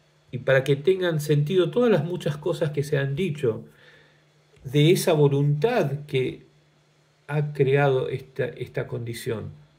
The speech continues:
de, de, de, de, de trais-, de, de, de, de una traición que no debería existir,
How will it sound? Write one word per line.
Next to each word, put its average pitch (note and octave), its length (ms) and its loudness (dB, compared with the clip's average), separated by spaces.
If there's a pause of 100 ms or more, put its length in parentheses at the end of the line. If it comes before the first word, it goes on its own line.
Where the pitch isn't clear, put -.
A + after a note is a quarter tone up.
(580)
de, A#2 280 -6 (800)
de, A#2+ 200 -6 (160)
de, A#2+ 380 -8 (100)
de, A#2 160 -10
de A2 280 -14
trais-, A2 480 -8
de, A#2 300 -10
de, A#2+ 300 -8
de, A2 440 -12 (800)
de A#2+ 120 -6
una C#3+ 200 4
traición C#3+ 480 2
que C3+ 120 2
no C#3 120 4
debería C3+ 320 4
existir, A#2 720 -4